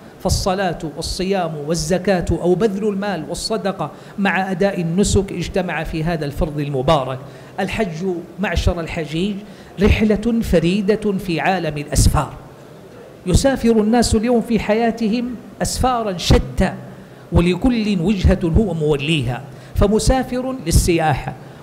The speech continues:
ومسافر للعلاج، ومسافر للتجارة،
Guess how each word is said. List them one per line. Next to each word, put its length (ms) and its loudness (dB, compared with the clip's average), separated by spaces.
ومسافر 760 4
للعلاج، 600 2
ومسافر 760 2
للتجارة، 680 2